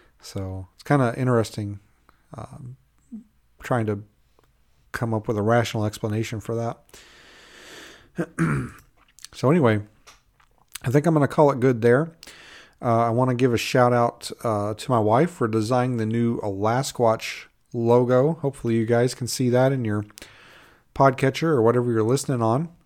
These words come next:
Uh, the original logo, I thought it just, you know, it was all right, but man, it was just, it was just missing something. I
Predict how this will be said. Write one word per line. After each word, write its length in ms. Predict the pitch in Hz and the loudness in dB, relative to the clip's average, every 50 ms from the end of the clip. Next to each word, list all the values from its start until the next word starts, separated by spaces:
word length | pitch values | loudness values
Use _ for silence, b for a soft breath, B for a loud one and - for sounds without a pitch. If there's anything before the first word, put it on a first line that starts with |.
| _ _ _ _ _ _ _ _ _ _ _ _ _ _ _ - _ - - _ - | _ _ _ _ _ _ _ _ _ _ _ _ _ _ _ -20 _ -20 -20 _ -8
Uh, 280 | 147 127 113 110 110 104 | -4 -2 0 0 0 2
the 160 | 104 117 117 | 2 2 6
original 420 | 117 139 170 165 170 160 131 120 | 8 8 8 8 4 2 2 2
logo, 380 | 117 117 117 113 110 117 113 117 | 4 2 2 2 2 2 2 2
I 80 | 117 | 2
thought 320 | 120 - 143 139 135 127 127 | 2 2 2 2 2 0 -2
it 60 | 113 | -6
just, 260 | 113 160 170 - - - _ B B B B B B B B B B B B | -6 -6 -8 -8 -10 -16 _ B B B B B B B B B B B B
you 80 | - | 2
know, 160 | 147 175 170 156 | 2 4 4 2
it 60 | 143 | 2
was 140 | 131 120 143 | 2 4 4
all 160 | 180 180 165 | 4 4 4
right, 340 | 143 139 139 143 143 143 123 | 4 4 4 2 2 0 -4
but 140 | 117 117 | -6 -2
man, 240 | 120 127 139 156 147 | 0 2 2 2 2
it 40 | 127 | 0
was 120 | 107 95 | -2 -2
just, 300 | - 160 143 - - - _ _ _ _ _ _ _ b b b b b b b - - | -2 -4 -4 -4 -8 -12 _ _ _ _ _ _ _ b b b b b b b -18 -10
it 60 | - | -6
was 120 | 101 110 147 | -4 -2 -2
just 180 | 202 185 - | -2 -2 0
missing 320 | 117 127 139 - - 110 95 | 0 0 0 0 -2 -6 -6
something. 420 | - 107 98 92 - 104 104 101 | -6 -8 -8 -8 -10 -10 -6 -2
I 200 | 107 113 113 110 | 0 0 0 0